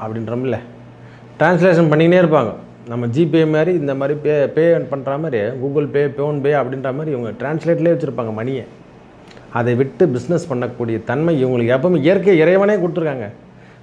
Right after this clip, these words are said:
வட்டி பிஸ்னஸ் என்று சொல்றோம்ல, வட்டி வாங்கி பிஸ்னஸ் பண்றது, இது மாதிரி பிஸ்னஸ்லாம் இவங்களுக்கு சாதாரணமா வரும். ஒரு மேனேஜ்மெண்ட் ஒர்க்கு, ஒரு இடத்துல அவங்க பல்வே இல்லைன்னா கூட பார்த்தீங்கன்னா, அவங்க பார்த்தா வட்டி பிஸ்னஸ் பண்ணியிருப்பாங்க.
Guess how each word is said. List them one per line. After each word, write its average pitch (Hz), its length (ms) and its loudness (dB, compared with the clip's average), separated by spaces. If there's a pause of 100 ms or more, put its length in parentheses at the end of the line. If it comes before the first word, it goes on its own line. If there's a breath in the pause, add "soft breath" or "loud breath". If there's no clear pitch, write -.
வட்டி 139 280 0
பிஸ்னஸ் 131 360 -4
என்று 113 220 -6
சொல்றோம்ல, 117 380 -8 (960 loud breath)
வட்டி 127 240 0
வாங்கி 123 300 -2
பிஸ்னஸ் 110 420 -8
பண்றது, 107 320 -8
இது 113 160 -4
மாதிரி 117 280 -4
பிஸ்னஸ்லாம் 120 560 -6
இவங்களுக்கு 101 280 -6
சாதாரணமா 160 640 0
வரும். 110 180 -6 (1040 loud breath)
ஒரு 110 140 -2
மேனேஜ்மெண்ட் 156 600 2
ஒர்க்கு, 139 480 0 (420)
ஒரு 120 160 -4
இடத்துல 131 140 0
அவங்க 139 340 4
பல்வே 165 340 2 (180)
இல்லைன்னா 180 320 2
கூட 175 140 0
பார்த்தீங்கன்னா, 156 280 -2
அவங்க 139 360 -4
பார்த்தா 151 120 -4
வட்டி 139 200 -4
பிஸ்னஸ் 120 340 -8
பண்ணியிருப்பாங்க. 120 360 -8